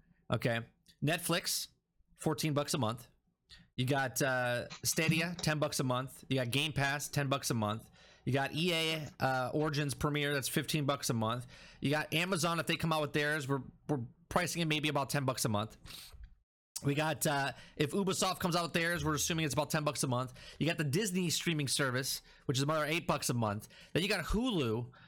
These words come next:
that's, which is another about eight to ten dollars a month. So you're around eighty to ninety dollars a month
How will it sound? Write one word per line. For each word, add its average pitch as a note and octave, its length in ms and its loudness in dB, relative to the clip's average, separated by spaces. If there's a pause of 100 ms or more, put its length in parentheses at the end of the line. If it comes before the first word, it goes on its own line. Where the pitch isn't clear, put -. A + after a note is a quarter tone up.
(240)
that's, C#3+ 160 0
which C#3+ 160 0
is C#3 80 2
another D#3+ 240 2
about C#3+ 300 0
eight D3 180 0
to B2+ 60 -4
ten C#3 180 0
dollars B2 280 0
a B2+ 40 2
month. A#2 260 0 (140)
So - 160 0
you're F3+ 160 2
around A3+ 240 0
eighty A#3+ 420 0
to F3+ 120 0
ninety F3 480 0
dollars D3 440 2
a C3+ 80 2
month B2 560 0